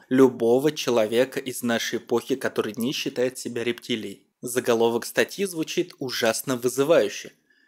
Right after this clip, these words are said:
«Как без устали кодить по восемь с лишним часов?» Хорошо, допустим, тебе надо что-то накодить, и ты хочешь сделать это быстро. Сейчас мы про это и узнаем.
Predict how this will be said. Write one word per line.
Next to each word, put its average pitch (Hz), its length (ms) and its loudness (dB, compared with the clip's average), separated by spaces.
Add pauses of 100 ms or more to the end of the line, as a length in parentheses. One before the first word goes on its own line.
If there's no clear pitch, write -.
(120)
«Как 120 280 2
без 117 220 -4
устали - 340 -10
кодить 175 640 2
по 110 160 2
восемь 156 480 0
с - 160 -12
лишним 120 420 -6
часов?» - 560 -8 (520)
Хорошо, 135 640 4
допустим, 139 600 0
тебе 170 260 0
надо 160 240 -2
что-то - 360 -2
накодить, 127 680 -6
и 127 80 -10
ты 123 160 -8
хочешь 117 380 -4
сделать 117 400 2
это 123 160 -4
быстро. - 400 -6 (420)
Сейчас - 560 0 (140)
мы 113 180 -6
про 104 260 -4
это 110 440 -4 (100)
и 147 260 -4
узнаем. 165 840 -4